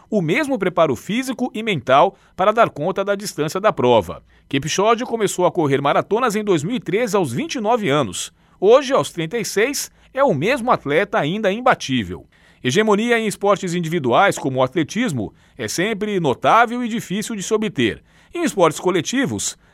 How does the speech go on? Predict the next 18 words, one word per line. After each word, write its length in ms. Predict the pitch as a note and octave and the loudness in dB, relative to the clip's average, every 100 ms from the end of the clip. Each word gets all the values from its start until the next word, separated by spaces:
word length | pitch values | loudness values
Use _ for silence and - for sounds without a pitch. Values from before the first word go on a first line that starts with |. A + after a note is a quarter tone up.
| - | -2
a 60 | |
responsabilidade 800 | F#3+ A3 G#3+ A#3 A3 F#3+ C#3 C#3+ | 0 0 0 0 0 2 2 2
do 100 | D3 | -2
sucesso 500 | E3 G3+ - A#3+ A#3+ | -8 -8 -4 -4 -4
é 40 | C4+ | -4
dividida. 640 | C#4 D#4 D#3 D3+ G2+ D2 _ _ | -2 -2 0 -2 -4 -8 _ _
O 80 | A#2+ | -2
atleta 380 | - E3 A3 | 2 2 2
pode 220 | G3+ G3+ D#3+ | 0 -2 0
ser 180 | F#3 | -2
eleito 400 | G3 C3 G3+ - | 0 0 0 0
o 40 | E3 | -2
melhor, 380 | A#2+ C3+ E3 - _ _ _ | 0 4 4 2 _ _ _
mas 220 | A3 B3+ - | 0 0 2
pelas 240 | B3+ G#3+ | 0 0
características 800 | G#3+ G#3+ - D#3+ G#3 B3 - C#3 | 2 0 0 -4 -2 -4 -2 -2
da 80 | C3+ | -2
modalidade, 800 | C3 C3 E3+ A#3 E3 G#3 A#3 | -2 0 0 2 2 2 0